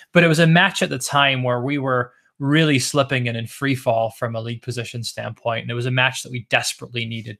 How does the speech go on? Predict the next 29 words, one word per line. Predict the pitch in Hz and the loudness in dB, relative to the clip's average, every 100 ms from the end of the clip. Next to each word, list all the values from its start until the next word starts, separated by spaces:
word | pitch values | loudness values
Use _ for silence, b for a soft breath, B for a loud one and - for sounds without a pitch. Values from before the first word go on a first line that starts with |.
| - | -18
to | - 107 | -20 -10
win. | 123 117 117 113 B B B B | -6 -6 -6 -14 B B B B
Um, | 135 127 123 123 - | 2 2 0 -4 -2
Newcastle | 156 160 165 156 139 - 143 135 b b | 2 2 4 2 2 -2 -4 -4 b b
came | - 143 | -6 -4
into | 143 131 135 | -2 -4 -2
this | 131 - | -4 -4
game | 135 127 127 107 | -2 -2 -2 0
desperate | 135 - 135 135 | 0 0 -8 -8
for | - 123 | -6 -6
three | - 127 | -4 -6
points. | - - 143 143 - | 0 2 2 -2 -6
We | 131 | -4
started | - 135 131 127 - b b b | 2 4 4 2 -2 b b b
f-, | - - - | -20 -18 -8
really | 143 156 165 147 | 2 6 8 8
hot | 127 143 135 143 | 6 6 4 4
out | 127 | 2
of | 117 | 0
the | |
gates. | 113 143 139 - - - b b - | -2 -2 -2 -8 -12 -12 b b -2
Um, | 127 123 123 | 2 2 0
we | 127 | -4
were | 117 | -6
three | - 147 143 | -8 -2 0
one | 135 135 | 0 0
up | 131 127 | 0 -2
at | 135 | -6
halftime. | - 127 123 - 160 143 127 127 | 0 0 0 0 2 4 2 -4